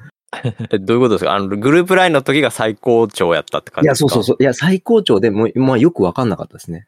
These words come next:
Speaker 2: あの、もう、はい。
Speaker 1: まあ、でも、
Speaker 2: あの、
Speaker 1: い-、一旦落ち着いてね。
Speaker 2: そうそうそうそう。
Speaker 1: こういう感じで。でも緊張しますよね。やっぱ、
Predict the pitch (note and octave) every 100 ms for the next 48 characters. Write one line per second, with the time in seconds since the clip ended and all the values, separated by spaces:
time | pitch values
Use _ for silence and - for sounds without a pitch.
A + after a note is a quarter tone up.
0 | _ - F2 E2+ - G2+ F#2 F2+ - -
1 | F2 - - C3+ A2+ G2 B2 - A#2 -
2 | C#3 C#3 - - C3+ B2 B2+ B2+ B2+ _
3 | _ _ - - G2+ - E2+ - - F#2+
4 | F#2 F#2 F2+ F2+ E2+ D#2+ - _ _ _
5 | _ _ _ _ _ _ G#2+ E2 - A2+
6 | E3 E3 F3+ F#3 - D#3+ E3 E3 - _
7 | _ _ - - - -